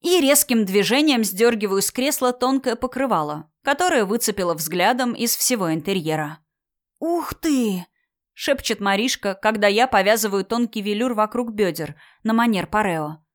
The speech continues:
"Ты такая красивишная, как тетеньки из фильмов про королев.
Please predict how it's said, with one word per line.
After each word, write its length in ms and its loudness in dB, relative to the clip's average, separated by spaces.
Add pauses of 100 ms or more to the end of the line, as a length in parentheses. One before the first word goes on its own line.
(200)
"Ты 120 -2
такая 400 2
красивишная, 880 0 (240)
как 200 0
тетеньки 480 2
из 140 2
фильмов 420 0
про 120 0
королев. 500 2